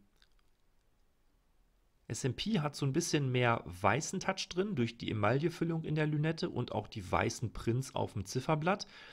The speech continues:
Bei der Planet Ocean haben wir eine Liquid Metal Füllung und das ist auch,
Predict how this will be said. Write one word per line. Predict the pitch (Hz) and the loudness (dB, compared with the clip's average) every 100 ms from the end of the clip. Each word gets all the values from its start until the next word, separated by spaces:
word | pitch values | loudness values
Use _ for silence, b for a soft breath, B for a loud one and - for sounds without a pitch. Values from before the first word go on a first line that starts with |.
| B B - | B B 0
Bei | 123 | 4
der | 139 | 4
Planet | - 143 135 - | 2 0 0 2
Ocean | 226 233 135 160 | 2 2 0 2
haben | 127 143 | 2 4
wir | |
eine | 143 131 | 4 4
Liquid | 123 135 131 - | 2 0 -2 0
Metal | 165 214 135 | 0 2 0
Füllung | - 104 120 156 | 2 2 2 0
und | - 120 - | 0 -2 0
das | 139 - | -2 -2
ist | 143 - | -8 0
auch, | 117 160 - | 2 2 -2